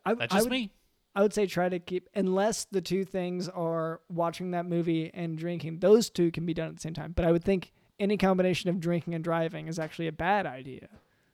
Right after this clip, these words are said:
Speaker 2: That's what I'm saying. Drinking, driving, and watching Agent Cody Banks. Don't do all three at the same time. Just two out of the three. Just pick.
Speaker 1: I
Speaker 2: Um, and the final one, this just says pickle juice. And I don't, I don't know. It doesn't say pro or against.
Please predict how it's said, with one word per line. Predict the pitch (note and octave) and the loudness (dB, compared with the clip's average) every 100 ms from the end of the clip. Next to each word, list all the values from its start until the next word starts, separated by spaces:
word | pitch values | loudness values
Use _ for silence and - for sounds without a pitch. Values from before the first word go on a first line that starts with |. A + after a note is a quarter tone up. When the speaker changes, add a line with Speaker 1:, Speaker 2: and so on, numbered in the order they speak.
| _ | _
Speaker 2:
That's | D3 - | -8 -4
what | D3+ | -6
I'm | |
saying. | B2 D#3+ A#2 G#2+ | -4 -4 -4 -8
Drinking, | - C3+ D#3 F#3+ F#3+ | -8 -6 -6 -8 -8
driving, | D#3 C3 B2+ B2+ B2+ A#2+ | -6 -4 -4 -4 -8 -8
and | G#2 | -8
watching | G2+ G#2 - A#2 A2 | -8 -8 -8 -12 -10
Agent | G#2 A#2 | -10 -12
Cody | A#2 G2+ | -14 -14
Banks. | G2 F#2 - | -16 -20 -16
Don't | - A2+ C#3+ C3 | -10 -10 -10 -12
do | C3+ C#3 | -12 -10
all | B2 A#2 | -10 -10
three | - - A2 | -12 -14 -14
at | G#2+ | -12
the | G#2+ | -16
same | - G#2 | -16 -16
time. | F#2+ G2+ F#2+ | -16 -20 -20
Just | - - | -18 -12
two | F3+ E3+ | -8 -8
out | |
of | E3+ | -8
the | D#3 | -10
three. | - A2+ G2 | -14 -14 -14
Just | - C#3+ | -12 -14
pick. | - A3+ - - | -10 -12 -12 -12
Speaker 1:
I | - F3 - - - - - _ _ _ _ _ _ | -2 -2 -2 -14 -20 -20 -20 _ _ _ _ _ _
Speaker 2:
Um, | D3 C#3 B2 | -6 -4 -4
and | B2+ | -4
the | C3+ | -6
final | - _ D#3 F#3 F#3+ | -8 _ -6 -4 -4
one, | E3+ D3+ | -6 -4
this | B2+ G3+ | -4 -4
just | - C3+ D#3+ - | -6 -6 -6 -6
says | - B2 A2 | -6 -6 -8
pickle | - A#2 A2+ G2 | -10 -12 -10 -12
juice. | G2+ F2 - | -14 -16 -10
And | A2+ | -4
I | A2+ | -2
don't, | A#2 A#2 | -2 -4
I | A2 | -6
don't | A#2 B2 | -6 -6
know. | A#2+ A2 A2 | -4 -4 -4
It | A2 | -4
doesn't | A#2 A#2+ | -6 -6
say | - A2 | -8 -10
pro | - - A2+ G#2+ A2 | -12 -8 -4 -2 -4
or | G#2+ F#2+ | -6 -10
against. | F#2 G2+ G#2 G2 F#2 - - | -12 -10 -10 -8 -12 -16 -18